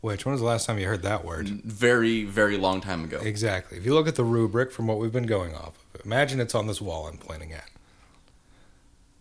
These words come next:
Speaker 2: Okay. Yeah, yeah.
Speaker 1: Um, when it comes on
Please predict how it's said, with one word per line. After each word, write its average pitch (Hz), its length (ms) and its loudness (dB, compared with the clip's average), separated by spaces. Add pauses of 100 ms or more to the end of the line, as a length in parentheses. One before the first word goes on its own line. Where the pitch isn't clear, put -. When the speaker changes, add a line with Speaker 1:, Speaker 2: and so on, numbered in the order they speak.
(400)
Speaker 2:
Okay. 95 240 -10 (140)
Yeah, 98 140 -8
yeah. 92 160 -8 (840)
Speaker 1:
Um, 95 560 0
when 131 140 6
it 139 80 4
comes 147 240 4
on 98 380 2